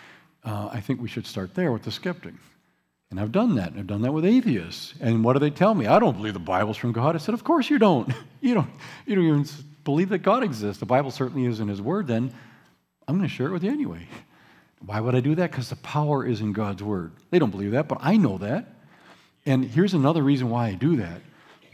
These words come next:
Do not assume the skeptic understands what the Bible actually claims. See, for years, I was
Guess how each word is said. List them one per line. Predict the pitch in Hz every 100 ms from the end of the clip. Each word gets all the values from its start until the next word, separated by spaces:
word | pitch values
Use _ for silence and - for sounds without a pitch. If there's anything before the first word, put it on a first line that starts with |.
| 98
Do | 147 202
not | 175 110 104 147 151 80 - -
assume | 90 - 180 180 104
the | 101
skeptic | - - 165 135 123 -
understands | 131 139 120 107 - 131 123 117 110
what | 107 107 -
the |
Bible | 101 110 107 107 107
actually | 104 92 - 95
claims. | 95 - 107 120 107 95 - - _ _ _ - _ _
See, | - 165
for | 156 120
years, | 104 101 117 180 208 165 98 90 -
I | 127 151
was | 120 87